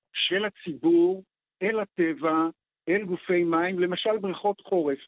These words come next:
בריכות חורף, או מה שהציבור מכנה שלוליות חורף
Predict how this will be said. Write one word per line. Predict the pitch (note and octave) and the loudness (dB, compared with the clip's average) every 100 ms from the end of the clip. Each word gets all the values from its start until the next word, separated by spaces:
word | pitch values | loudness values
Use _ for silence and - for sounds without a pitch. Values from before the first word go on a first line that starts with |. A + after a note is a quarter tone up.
| - | -14
בריכות | C#3 A3 G#3+ | -6 -2 -4
חורף, | - G3 F#3+ F3+ | -2 -2 -2 -2
או | D3 | -2
מה | E3 | -2
שהציבור | - E3+ - D3 C3+ F3 E3+ D#3+ _ _ | -2 -6 -6 -4 2 4 2 -4 _ _
מכנה | C#3+ D3+ D3 D3+ E3 E3+ | -4 -4 0 0 2 0
שלוליות | D#3+ - D#3 D3 D#3+ F#3+ | -2 2 2 4 2 0
חורף | - D3 C3+ C3+ | -4 -2 0 -2